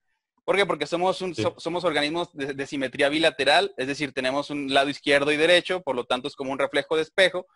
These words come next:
Speaker 1: y eso es lo que nos permite tener pares en cuanto a las extremidades. Digo, inclusive, bueno, los artrópodos, llamando hexápodo, al, eh, perdón, los insectos tienen también pares, que son, son seis, tres pares, perdón, seis en total, nosotros nada más seríamos cuatro,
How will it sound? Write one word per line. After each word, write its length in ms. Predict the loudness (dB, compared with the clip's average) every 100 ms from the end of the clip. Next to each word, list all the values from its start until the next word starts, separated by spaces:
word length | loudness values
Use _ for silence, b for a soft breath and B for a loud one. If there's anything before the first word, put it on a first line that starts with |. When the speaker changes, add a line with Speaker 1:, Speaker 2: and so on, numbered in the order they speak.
| _ _ _ _ _ _ _ _
Speaker 1:
y 160 | 2 4
eso 200 | 4 4
es 40 |
lo 100 | 2
que 120 | 2
nos 120 | 0 0
permite 360 | 0 0 -2
tener 360 | 0 2 2 2 _ _ _ 2
pares 560 | 4 6 2 -2 -20 _ _
en 100 | -8
cuanto 300 | 0 0 2
a 20 | 0
las 140 | 0
extremidades. 680 | -4 -4 2 4 4 0 _ _ _ 0
Digo, 140 | 2
inclusive, 400 | 2 0 2 4
bueno, 180 | 4 4
los 160 | 2 0
artrópodos, 540 | -2 -2 0 2 2
llamando 320 | 0 0 -2
hexápodo, 420 | 0 0 0 -2 -2
al, 200 | -2 0
eh, 320 | 0 2 2 -2
perdón, 280 | -2 -2 -2
los 120 | -6
insectos 540 | -4 0 0 -2 -6
tienen 240 | -4 -4 -2
también 400 | -2 -2 -4 -2
pares, 580 | 2 2 2 -4 -14 _ -16
que 80 | -10
son, 140 | -8 -10 -12
son 200 | -12 -6
seis, 440 | 0 0 0 -12 -2
tres 240 | 0 0
pares, 280 | 2 0 0
perdón, 320 | -8 -6 -6 -8 _ _ -16 -6
seis 160 | -4
en 100 | -4
total, 300 | -4 0 0
nosotros 320 | 0 -8 -6 -2
nada 120 | -2
más 160 | -2
seríamos 320 | -2 -2 -2 2
cuatro, 360 | 2 2 -6